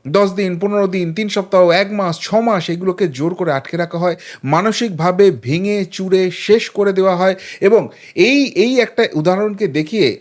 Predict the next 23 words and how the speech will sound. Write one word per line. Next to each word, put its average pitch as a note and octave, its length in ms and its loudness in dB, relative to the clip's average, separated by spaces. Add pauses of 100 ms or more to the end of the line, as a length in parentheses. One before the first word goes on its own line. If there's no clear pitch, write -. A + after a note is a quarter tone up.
(120)
অন্যরা A3+ 580 2
যারা C#3 240 2
প্রতিবাদ F3 520 -2
করবে, D#3 320 -2
যারা C3+ 200 0
বিরোধিতা F#3 480 2
করবে F3+ 260 -2
ভাবছে, D3 420 0 (340)
তাদেরকে D3+ 580 0
ঘরে C#3 300 -2
ঢুকিয়ে C3 300 -6
দেওয়া B2 200 0
হয়। A#2 200 0 (260)
এটাই G3 280 4
পিসিমণির A#3 480 0
ক্ষমতায় G3 520 -2
টিকে E3 260 -8
থাকার F3 300 -4 (120)
এক E3+ 300 2
এবং E3 240 -4
একমাত্র C#3 460 -6
স্ট্র্যাটেজি। A2 480 -4 (240)
ওই F3+ 240 4